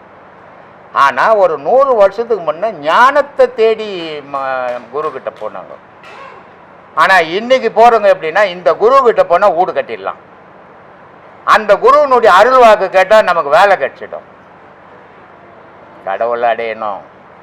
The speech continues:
நம்ம ஒழுக்கத்துல வாழணும்னு எந்த குரு கிட்டும் யாரும் போகல. இப்போ, இப்போ போற சீ-, சீடர்லாம் இப்படி போகும்போது நல்ல குருக்கள் ஒதுங்கிட்டாங்க. அதனால நல்ல குருக்கள் இந்த உலகத்துல இல்லாம போயிட்டாங்க.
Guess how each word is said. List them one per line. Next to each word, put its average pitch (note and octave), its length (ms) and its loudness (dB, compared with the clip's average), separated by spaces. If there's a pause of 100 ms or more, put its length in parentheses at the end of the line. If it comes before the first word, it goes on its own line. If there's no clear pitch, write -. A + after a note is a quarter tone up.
(220)
நம்ம A#2+ 220 -4
ஒழுக்கத்துல C3 540 -4
வாழணும்னு B2+ 500 0
எந்த B2 120 -6
குரு B2+ 260 -10
கிட்டும் B2 240 -12
யாரும் A#2 340 -4
போகல. A#2 220 -8
இப்போ, - 220 -16 (760)
இப்போ F3+ 260 -2
போற G#3 360 4 (140)
சீ-, F3 360 -4
சீடர்லாம் E3+ 540 0
இப்படி D3+ 260 -12
போகும்போது A2+ 880 -6 (240)
நல்ல F3+ 280 -6
குருக்கள் A2 460 -14
ஒதுங்கிட்டாங்க. F2 720 -20 (1120)
அதனால A3 480 4
நல்ல F#3+ 340 2
குருக்கள் F#3 480 0
இந்த D3 120 -6
உலகத்துல C3+ 460 -4
இல்லாம A2 520 -4
போயிட்டாங்க. G2 580 -16